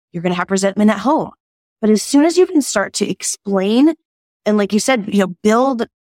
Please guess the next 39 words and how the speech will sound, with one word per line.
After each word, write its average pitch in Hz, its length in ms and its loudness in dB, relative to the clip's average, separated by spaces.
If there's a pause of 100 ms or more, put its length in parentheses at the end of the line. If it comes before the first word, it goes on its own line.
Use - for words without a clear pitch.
sort 302 140 0
of 240 40 -2
that 226 160 0
trust - 400 -4
and 226 100 2
confidence 208 640 -2
that, 180 160 -2
like, 214 160 -2
you, 202 200 -2
like, 214 200 -2
you've 214 80 0
gotta 240 200 -2
trust 269 300 -4
me 254 80 4
that 196 100 0
if 196 60 -6
I'm 196 140 -2
taking 277 340 0
a 214 120 0
call 196 340 -2
at - 140 -4
night, 190 420 -2 (260)
it's 247 200 0
really 277 240 4
critical. - 580 -4 (260)
And, 214 260 2
and 220 100 2
if 208 100 0 (120)
I'm, 208 340 0 (160)
you 233 100 -2
know, 196 60 2
distracted 214 600 -2
at 190 140 0
work, 202 400 -2
it's 240 160 -4
probably 262 400 -2
something 240 320 0
pretty 226 220 -2
critical. 196 560 -2